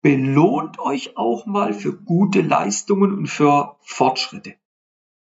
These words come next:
Das stärkt auch wieder euer Selbstvertrauen. Die Spieler heute sehen einen Sieg als selbstverständlich an.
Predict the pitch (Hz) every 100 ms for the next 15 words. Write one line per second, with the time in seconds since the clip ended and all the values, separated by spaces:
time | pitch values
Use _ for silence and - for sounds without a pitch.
0 | - 131 - - 139 - - - - 165
1 | 208 - 208 196 190 135 151 - 135 135
2 | - - 143 - - 90 _ _ _ _
3 | _ _ - - - - 214 294 - -
4 | 131 175 262 143 131 - 165 185 240 -
5 | - 139 135 127 - 185 233 202 - -
6 | - 165 165 - - 160 - 135 143 131
7 | - -